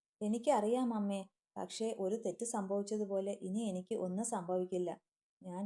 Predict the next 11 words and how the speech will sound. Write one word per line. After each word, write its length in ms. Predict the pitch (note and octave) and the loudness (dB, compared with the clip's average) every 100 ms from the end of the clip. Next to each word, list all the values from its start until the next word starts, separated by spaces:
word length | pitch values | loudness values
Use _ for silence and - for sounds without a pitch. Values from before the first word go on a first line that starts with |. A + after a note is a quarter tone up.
| G3+ | -6
അച്ഛനും 380 | F3 - G3+ A3+ G#3 | -10 -4 -2 -2 -2
അമ്മയ്ക്കും 400 | F#3+ F#3 G#3+ G#3+ | -4 -4 -4 -6
ആ 100 | F3+ F#3+ | -4 -2
ഉറപ്പ് 320 | A3 F3 F3 A#3 | 0 -2 -2 0
തരുന്നു. 320 | F3+ F3 E3+ - _ _ _ _ _ - | 0 0 -8 -14 _ _ _ _ _ -12
അപ്പോഴേക്കും 540 | - G3+ G3+ F#3+ G3+ G3+ | -2 2 2 0 -4 -2
ഡോക്ടർ 340 | E3 E3 G#3 G#3 | 0 0 0 -2
വന്നു. 280 | F3 E3 E3 _ _ _ - | -4 -6 -10 _ _ _ -8
അയാൾ 240 | F#3 G3+ G#3 _ | 0 0 0 _
ഡിസ്ചാർജ് 500 | - - G#3+ A3 A#3 | -14 -4 0 2 0
ഷീറ്റ് 360 | A#3 G3+ F#3+ | 0 -4 -4